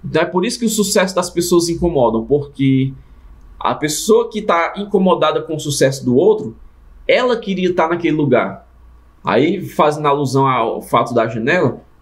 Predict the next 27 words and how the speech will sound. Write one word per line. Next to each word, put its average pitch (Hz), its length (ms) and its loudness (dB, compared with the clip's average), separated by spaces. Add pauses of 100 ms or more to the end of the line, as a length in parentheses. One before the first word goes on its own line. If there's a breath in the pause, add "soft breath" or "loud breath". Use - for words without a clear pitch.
(120)
ela 226 340 2
que 208 140 -6
queria 180 280 0
sentar 156 380 0
na 143 100 0
janela, 123 540 0 (240)
né? 175 300 -2 (680)
Ela 190 240 2
que 190 120 -6
queria 170 200 0
sentar 143 300 0
na 135 100 2
janela. 117 480 -2 (120)
Só 139 220 0
que - 100 0
às 175 140 0
vezes 156 360 0
você 165 260 2
não 180 140 2
está 165 260 -2
merecendo 170 440 0
aquela 147 280 2
janela 165 320 0
porque 170 220 -4
você 165 260 0
não 190 180 0
conseguiu 185 640 -4